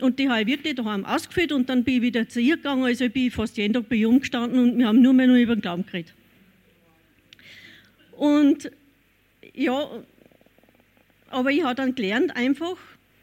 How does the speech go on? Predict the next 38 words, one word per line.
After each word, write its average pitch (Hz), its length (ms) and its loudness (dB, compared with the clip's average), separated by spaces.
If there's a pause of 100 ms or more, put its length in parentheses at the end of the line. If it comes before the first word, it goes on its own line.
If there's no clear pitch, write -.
wie 233 280 2
man 302 160 6
dann 262 400 2
in 240 220 2
Glauben 220 460 -2 (960)
lebt. 202 480 -8
Ich 254 160 -2
hab 233 160 -2
dann, 240 300 0
ja, 226 220 -4 (720)
ich, - 260 -8 (100)
äh, 214 580 -4
Apostelgeschichte 277 800 -4
sechzehn 226 400 -6
einunddreißig 233 520 -4
gesagt, 220 280 -8
„Da 240 80 -2
glaube 202 300 -4
ich 226 60 0
an 208 80 0
Jesus, 208 260 -4
den 208 160 -2
Herrn, 208 180 0
und 220 140 -2
du 240 60 0
wirst 226 180 -2
gerettet 208 400 -6
werden, 214 220 -2
du 233 140 0
und 233 120 0
dein 202 160 -2
ganzes 190 400 -6
Haus.“ 175 260 -8 (1000)
Und 240 240 0
dann 240 340 4
hab 214 120 -2
ich 226 100 0
halt, 233 340 -4